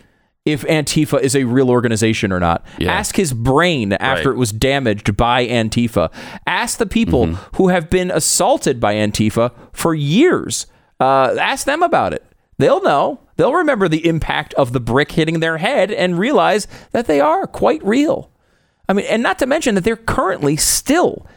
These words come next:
Speaker 1: if you haven't seen the footage recently,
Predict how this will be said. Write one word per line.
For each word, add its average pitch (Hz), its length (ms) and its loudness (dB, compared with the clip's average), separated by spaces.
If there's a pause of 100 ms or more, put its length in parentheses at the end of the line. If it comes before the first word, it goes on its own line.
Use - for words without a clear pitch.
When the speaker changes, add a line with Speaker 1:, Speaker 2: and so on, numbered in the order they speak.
(260)
Speaker 1:
if 165 120 0
you 240 120 4
haven't 240 240 0
seen 202 280 0
the 185 80 2
footage 120 380 0
recently, 113 920 0